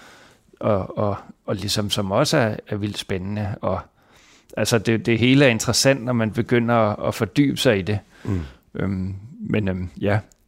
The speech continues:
Speaker 1: det, sådan er det vel med alle tidsaldre, ikke? Altså, når først man går ind i det, så åbner det bare sådan en verden af,
Speaker 2: Ja.
Speaker 1: af ting.
Speaker 2: Men har du allerede en idé til, hvad toeren skulle være, eller afhænger det også måske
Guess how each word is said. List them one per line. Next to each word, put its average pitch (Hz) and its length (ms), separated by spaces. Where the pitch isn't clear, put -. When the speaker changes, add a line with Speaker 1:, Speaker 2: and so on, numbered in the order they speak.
Speaker 1:
det, 123 180
sådan 131 260
er 104 100
det 113 160
vel 107 160
med 107 140
alle 110 280
tidsaldre, 107 640
ikke? 131 120
Altså, 101 120
når 104 100
først - 280
man 117 120
går 107 200
ind 131 240
i 92 80
det, 101 160
så 95 100
åbner 104 320
det 101 120
bare 101 140
sådan 101 200
en 101 200
verden 107 500
af, 98 200
Speaker 2:
Ja. 95 120
Speaker 1:
af 80 60
ting. - 280
Speaker 2:
Men 107 120
har 104 180
du 120 100
allerede 120 300
en 120 80
idé 135 240
til, 127 180
hvad 107 100
toeren 104 340
skulle 101 220
være, 101 80
eller 98 140
afhænger 110 360
det 101 100
også 104 260
måske 131 240